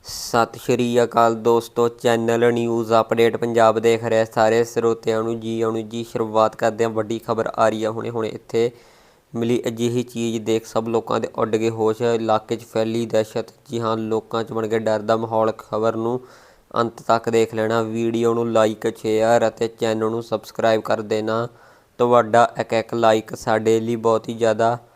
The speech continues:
ਮੋਟੀਵੇਸ਼ਨ ਦਾ ਕੰਮ ਕਰਦਾ। ਸ਼ੁਰੂਆਤ ਕਰਦੇ ਹਾਂ ਵੱਡੀ ਖਬਰ ਸਾਹਮਣੇ ਜੋ ਆ ਰਹੀ ਹੈ। ਜੀ ਹਾਂ, ਜਾਣਕਾਰੀ ਦੋਸਤੋ ਤੁਹਾਡੇ ਨਾਲ ਸਾਂਝੀ ਕਰਨ ਜਾ ਰਹੇ ਹਾਂ। ਜਲੰਧਰ ਥਾਣਾ ਇੱਕ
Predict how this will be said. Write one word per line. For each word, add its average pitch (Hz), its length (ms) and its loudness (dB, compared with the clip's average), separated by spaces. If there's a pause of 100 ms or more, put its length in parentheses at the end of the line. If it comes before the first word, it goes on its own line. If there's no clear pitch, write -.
(260)
ਮੋਟੀਵੇਸ਼ਨ 117 800 0
ਦਾ 113 120 0
ਕੰਮ 113 240 -6
ਕਰਦਾ। 110 380 0
ਸ਼ੁਰੂਆਤ 110 520 0
ਕਰਦੇ 113 340 -2
ਹਾਂ 113 80 0
ਵੱਡੀ 110 300 -4
ਖਬਰ 113 480 -2 (480)
ਸਾਹਮਣੇ 117 480 -2
ਜੋ 117 160 0 (120)
ਆ 113 160 4
ਰਹੀ 113 180 0
ਹੈ। 113 80 2
ਜੀ 113 180 -6
ਹਾਂ, 117 80 -2
ਜਾਣਕਾਰੀ 110 480 -4
ਦੋਸਤੋ 110 380 -4
ਤੁਹਾਡੇ 110 400 -2
ਨਾਲ 110 160 -2
ਸਾਂਝੀ 107 360 -8
ਕਰਨ 110 260 -4
ਜਾ 110 200 2
ਰਹੇ 110 120 2
ਹਾਂ। 117 300 -2 (720)
ਜਲੰਧਰ 113 680 -2
ਥਾਣਾ 113 460 2 (120)
ਇੱਕ - 180 -4